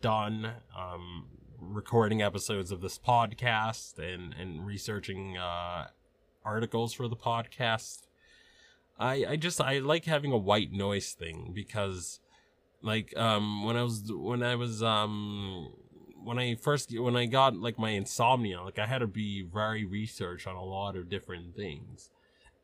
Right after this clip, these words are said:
And one of my doctors, um, recommended getting something like a white noise machine.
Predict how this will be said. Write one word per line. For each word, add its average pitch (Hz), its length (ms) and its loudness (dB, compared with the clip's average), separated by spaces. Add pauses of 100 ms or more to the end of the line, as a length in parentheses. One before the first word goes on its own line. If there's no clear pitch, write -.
And 117 400 -2
one 131 160 2
of 147 40 2
my 143 120 4
doctors, 110 960 2 (100)
um, 101 380 -2
recommended 107 720 0
getting 101 280 0
something 101 380 -2
like 95 140 -4
a 92 40 0
white 180 360 -2
noise 101 360 -4
machine. 80 580 -10